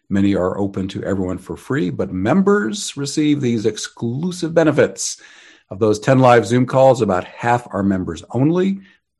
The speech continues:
Members get an archive of over three hundred life-transforming events, plus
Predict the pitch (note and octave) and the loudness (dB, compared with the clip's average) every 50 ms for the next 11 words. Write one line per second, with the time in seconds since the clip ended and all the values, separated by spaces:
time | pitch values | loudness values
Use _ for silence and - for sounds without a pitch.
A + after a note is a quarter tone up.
0 | _ _ _ - G#2+ A2+ A2 G#2 A2+ G#2 - A2+ A2 G#2+ G2+ G2+ G2+ G#2 G#2 G#2 | _ _ _ -6 -2 -2 0 0 -2 -2 0 0 0 0 2 2 2 0 0 0
1 | - G#2 G#2+ G#2 G#2 G#2 G2+ G2+ G2+ G2 G2 F#2+ F#2 - - - - - C3+ C3+ | 0 0 0 0 -2 -4 -2 0 0 0 0 -2 -4 -6 -8 -12 -8 -2 0 2
2 | C3+ C3+ B2+ B2 B2+ _ - - - - B2 C#3 C#3+ D3 D#3 D3+ D3+ E3 E3+ - | 2 2 0 -2 -6 _ -18 -10 -4 0 0 2 4 4 2 2 2 -2 -6 -6
3 | - G2+ G#2+ A2+ A2+ - - B2+ A#2 G2+ - - B2 A#2+ A#2 A2+ A2 G#2+ F#2+ G2 | -2 -2 0 0 -2 -2 -2 0 0 0 -2 0 0 0 2 2 0 -2 0 0
4 | C3 C#3+ E3 E3 - - - - - _ _ _ - G2+ G2 | -2 -2 -2 -6 -12 -16 -20 -20 -20 _ _ _ -6 -6 -6